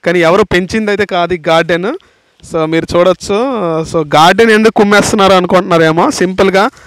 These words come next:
ఆ, నేను చెక్ చేస్తున్నాను అనమాట ఎంత లోతుకు ఉంది ఇది, అంటే ఈ మొక్కలు ఎంత పైకి ఉన్నాయి. So, లోతు చెక్ చేస్తున్నాను.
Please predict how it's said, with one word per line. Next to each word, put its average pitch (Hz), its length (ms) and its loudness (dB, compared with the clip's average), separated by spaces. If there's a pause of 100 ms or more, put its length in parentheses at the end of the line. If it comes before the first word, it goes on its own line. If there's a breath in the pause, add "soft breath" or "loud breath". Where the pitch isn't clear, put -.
(300 loud breath)
ఆ, 156 320 0
నేను 175 280 -2
చెక్ - 200 -2
చేస్తున్నాను 185 400 0
అనమాట 165 240 0
ఎంత 180 520 0 (140)
లోతుకు 170 460 -2
ఉంది 160 180 -4
ఇది, 147 240 -4
అంటే 143 320 -8
ఈ 147 80 -6
మొక్కలు 147 360 -6
ఎంత 156 160 -10
పైకి 156 280 -8
ఉన్నాయి. 147 400 -10 (680 soft breath)
So, 135 160 -2
లోతు 147 300 2
చెక్ 151 200 -4
చేస్తున్నాను. 143 600 -6